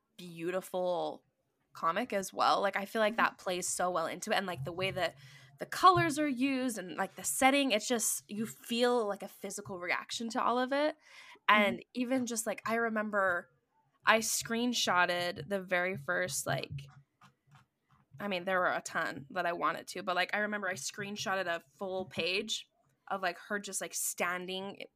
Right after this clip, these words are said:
Speaker 1: where, like, where that ground was breaking under her,
Speaker 2: Mm-hmm.
Speaker 1: and, like, the panel of just, like, the architecture around her and the colors. It was just so beautiful and so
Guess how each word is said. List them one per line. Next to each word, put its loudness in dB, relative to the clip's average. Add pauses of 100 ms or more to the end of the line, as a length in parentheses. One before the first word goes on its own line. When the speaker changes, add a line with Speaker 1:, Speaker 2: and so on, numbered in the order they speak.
(120)
Speaker 1:
where, 4 (360)
like, 6
where 6
that 6
ground 0
was 0 (560)
breaking 4
under 0
her, 2 (360)
Speaker 2:
Mm-hmm. 4
Speaker 1:
and, 0
like, -4
the -4
panel 0
of -4 (300)
just, -6
like, -6
the 0 (200)
architecture 2
around -2
her -2
and -2
the -6
colors. 0
It -6
was -4
just -4
so 8
beautiful -4
and -8
so 4